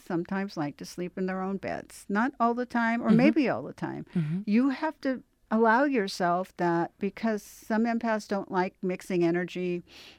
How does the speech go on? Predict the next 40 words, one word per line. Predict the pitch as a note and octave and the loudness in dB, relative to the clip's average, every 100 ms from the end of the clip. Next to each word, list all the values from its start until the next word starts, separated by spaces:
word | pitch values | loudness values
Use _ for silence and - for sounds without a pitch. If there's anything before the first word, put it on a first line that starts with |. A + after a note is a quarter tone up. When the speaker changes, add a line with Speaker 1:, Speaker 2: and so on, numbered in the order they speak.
| - | -4
Speaker 1:
you | |
know, | G3 | -2
at | G3 | 2
night | G#3+ E4 - _ _ _ | 2 0 -2 _ _ _
with | F#3 | -10
somebody, | - F3+ E3+ F3 | -4 -2 -2 0
Speaker 2:
Oh, | |
Speaker 1:
especially | C4+ D#4 A#3 - A#3+ | 4 6 4 2 2
Speaker 2:
right. | G#3+ | 4
Speaker 1:
if | F3 | 4
their | F#3 | 2
partner | F3 G3 F3+ - F#3 E3+ | 0 -2 -2 -2 -2 0
is | E3+ - | -4 0
angry | A#3 B3 B3 A3 | 2 4 4 2
or | G3+ E3+ | 2 0
going | F3+ F3 F3+ | 0 0 -2
through | F3+ F3+ | -6 -6
a | E3+ - - - - | -6 -10 -20 -20 -8
rough | G#3 F#3+ - | -2 0 -2
time. | - B3 A#3+ A#3+ A3+ | 2 4 6 6 4
You | A3+ B3+ | 4 6
don't | |
wanna | E4+ G4 | 6 6
pick | B3 E4+ | -2 -2
it | D#4+ | 0
up | D#4+ G4+ | 0 2
when | E4 | 4
you're | C#4+ | 4
sleeping. | F3+ - F3+ D#3+ D#3 - F3 | 2 -4 -6 -4 -6 0 4
Speaker 2:
Oh, | |
yeah, | F#3+ | 6
no. | D3 D#3+ | 6 6
If | C3+ - | 4 0
your | |
partner's | F3 G#3+ E3 C#3+ | 4 4 4 2
angry, | C3+ B2+ G2 | 2 2 0
you | B2 | 0
don't | C3+ | 2
wanna | C3 | 0
be | C3 A#2+ F#2+ | 0 -2 -4